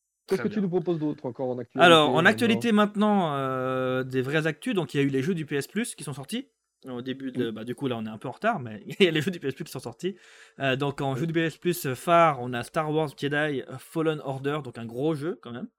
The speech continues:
Speaker 1: Un
Speaker 2: Oui.
Speaker 1: gros jeu qui, en plus de ça, de ce que j'ai entendu, était très, très bon. Euh, donc, euh, si on est, on aime bien la saga Star Wars, euh, j'ai un de mes amis qui, euh, qui y jouait sur P S cinq il y a quelques, il y a quelques mois et qui me disait qu'il était vraiment très bon.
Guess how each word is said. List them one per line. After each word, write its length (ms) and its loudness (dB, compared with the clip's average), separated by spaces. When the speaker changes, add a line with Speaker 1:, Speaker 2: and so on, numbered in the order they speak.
Speaker 1:
Un 100 -10
Speaker 2:
Oui. 80 -4
Speaker 1:
gros 160 0
jeu 160 4
qui, 240 -6
en 120 -6
plus 260 -6
de 100 2
ça, 260 0
de 120 -4
ce 80 -14
que 80 -8
j'ai 100 -8
entendu, 300 -8
était 240 -6
très, 320 -4
très 180 -8
bon. 280 -6
Euh, 200 -4
donc, 320 -6
euh, 60 -4
si 160 -10
on 100 -6
est, 220 -4
on 160 -6
aime 100 -6
bien 140 -6
la 80 -6
saga 240 -6
Star 240 -8
Wars, 380 -4
euh, 360 -14
j'ai 140 -14
un 60 -8
de 40 -6
mes 120 -6
amis 220 -6
qui, 400 -6
euh, 300 -12
qui 240 -8
y 40 -4
jouait 380 0
sur 180 -8
P 120 -2
S 120 -2
cinq 220 -8
il 40 -8
y 20 -8
a 20 -16
quelques, 240 -10
il 60 -6
y 20 -4
a 60 -6
quelques 240 -8
mois 320 -4
et 40 -6
qui 100 -14
me 40 -6
disait 140 -8
qu'il 80 -14
était 100 -16
vraiment 380 -6
très 180 -8
bon. 180 -8